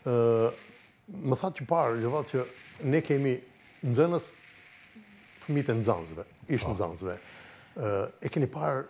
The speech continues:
Speaker 1: grafikisht se si është rritur, ë, shqiptaria atje?
Speaker 2: E,
Speaker 1: Dhe
Speaker 2: fillim-
Speaker 1: mungon asimilimi? Janë dy pyetje në vetëm.
Speaker 2: Fillimisht, e, unë kur kam filluar, kam filluar i vetëm.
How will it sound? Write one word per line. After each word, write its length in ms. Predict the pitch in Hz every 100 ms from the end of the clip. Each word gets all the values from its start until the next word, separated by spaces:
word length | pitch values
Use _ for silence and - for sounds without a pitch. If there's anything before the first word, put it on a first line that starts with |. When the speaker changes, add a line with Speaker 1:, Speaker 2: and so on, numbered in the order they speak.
| - - -
Speaker 1:
grafikisht 640 | 117 123 143 107 95 - - -
se 140 | -
si 160 | 120 131
është 260 | 110 101 95
rritur, 420 | 139 156 160 147
ë, 560 | 143 139 143 143 139 131
shqiptaria 600 | - 120 131 139 160 156
atje? 220 | 156 202 208 - - _ _ _ _ _ _ _ _ _ _ _
Speaker 2:
E, 80 | 92 87 85 110
Speaker 1:
Dhe 480 | 143 156 156 156 - - - -
Speaker 2:
fillim- 180 | - 117
Speaker 1:
mungon 360 | 117 131 151 139
asimilimi? 600 | 131 160 139 160 185 214 - _ - -
Janë 200 | 165 113
dy 100 | 107
pyetje 320 | 107 123 104 107
në 100 | 98
vetëm. 280 | 101 117 -
Speaker 2:
Fillimisht, 840 | - 110 107 107 117 113 - - 110
e, 80 | 107 104 90 78 -
unë 180 | 107 104
kur 160 | - 98
kam 200 | 107 90
filluar, 340 | 98 104 101
kam 180 | 92 95
filluar 440 | 95 95 101 95
i 140 | 92 98
vetëm. 360 | 87 - 101